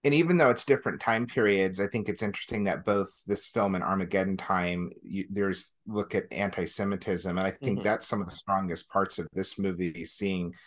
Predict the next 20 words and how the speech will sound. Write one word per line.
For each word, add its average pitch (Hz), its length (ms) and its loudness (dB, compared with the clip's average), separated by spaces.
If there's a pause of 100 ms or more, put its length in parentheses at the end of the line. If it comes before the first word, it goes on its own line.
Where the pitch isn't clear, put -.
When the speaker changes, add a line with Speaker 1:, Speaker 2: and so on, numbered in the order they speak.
(160)
Speaker 1:
young 92 360 2
Spielberg 90 680 0
going 90 280 -2
to 82 80 0
high 92 220 0
school 87 540 -2 (460)
and 85 420 -2
seeing 90 400 -2
the 80 340 -4 (520)
wasp - 460 2
jocks - 480 4 (180)
beating 92 300 0
him 87 180 -2
up 87 320 -2
and 82 240 -4
threatening 87 460 0
him 85 400 -6
and, 82 240 -6 (440)
you 92 140 -4
know, 82 200 -4